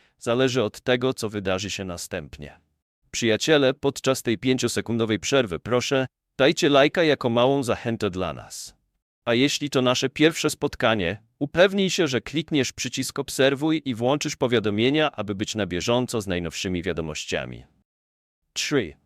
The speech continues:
Nieudany kontratak Rosji i brygada Hernowa Kalyna. Zaledwie kilka dni po tym, jak Ukraina odzyskała kluczowe tereny w pobliżu Pokrowska,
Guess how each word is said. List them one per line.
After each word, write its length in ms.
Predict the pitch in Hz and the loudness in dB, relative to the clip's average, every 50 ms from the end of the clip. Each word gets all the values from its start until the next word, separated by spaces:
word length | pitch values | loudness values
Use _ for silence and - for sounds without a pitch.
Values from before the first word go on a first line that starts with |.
| _ - | _ -2
Nieudany 500 | 127 123 120 117 113 131 127 135 156 160 | 0 2 2 4 6 6 6 6 4 2
kontratak 560 | - 127 113 - - 127 120 - 117 117 - | 0 -2 -2 0 2 2 2 2 2 0 0
Rosji 580 | 113 110 113 123 - - - 147 147 143 127 117 | 2 2 4 4 2 0 -2 -2 -2 -2 -4 -4
i 40 | 104 | -4
brygada 400 | 101 107 110 117 113 107 110 101 | -4 -2 2 2 2 2 2 0
Hernowa 540 | - - 110 110 107 107 101 98 90 80 76 | -2 -4 -6 -4 -2 0 0 0 -2 -4 -6
Kalyna. 640 | - - - 101 104 107 101 80 67 - - _ _ _ _ _ _ _ _ _ _ _ _ _ _ _ _ _ | -8 -8 -6 -2 -2 -2 -2 -4 -6 -12 -16 _ _ _ _ _ _ _ _ _ _ _ _ _ _ _ _ _
Zaledwie 440 | - - 131 131 147 160 151 147 135 | 0 2 6 6 6 6 4 2 0
kilka 360 | - - 180 190 190 - 175 | 2 0 0 0 2 2 2
dni 180 | 147 135 139 123 | 2 4 2 0
po 180 | - 101 101 101 | 2 2 2 2
tym, 260 | - - 95 82 92 | 2 -2 -6 -4 -2
jak 240 | 90 92 - - - | -4 -4 -4 -8 -12
Ukraina 500 | 107 - - 113 104 120 123 120 95 71 | -12 -4 0 2 2 4 4 2 0 0
odzyskała 640 | 104 95 101 104 92 - - - 120 120 117 107 | -2 -4 -6 -8 -8 -4 0 2 4 4 4 2
kluczowe 460 | - - 123 127 - 131 123 120 113 | 0 -4 -8 -4 -2 0 0 0 -2
tereny 360 | - - 107 110 117 110 101 | -2 0 0 0 0 0 -2
w 60 | - - | -4 -4
pobliżu 400 | 104 98 95 107 107 95 98 73 | -6 -6 -4 -4 -4 -6 -6 -6
Pokrowska, 720 | - 71 - - 135 143 139 - - - - 156 160 165 | -8 -10 -4 0 0 0 0 0 -4 -2 -2 0 0 -2